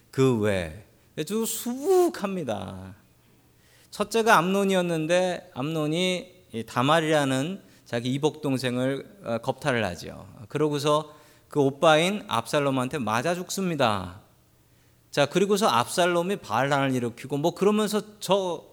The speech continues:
가족이 완전히 혼란스러워져 버려서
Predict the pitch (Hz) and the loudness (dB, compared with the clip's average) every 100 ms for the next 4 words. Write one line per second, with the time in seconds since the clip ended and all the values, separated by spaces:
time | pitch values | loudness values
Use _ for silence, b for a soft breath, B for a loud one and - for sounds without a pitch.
0 | - - 160 185 196 135 147 185 190 175 | -8 -2 0 2 2 2 2 0 0 -2
1 | - B B 220 214 190 - 170 147 139 | -6 B B 4 4 4 0 0 0 0
2 | 123 117 117 - 151 104 92 | -2 0 -2 -2 -2 -2 -8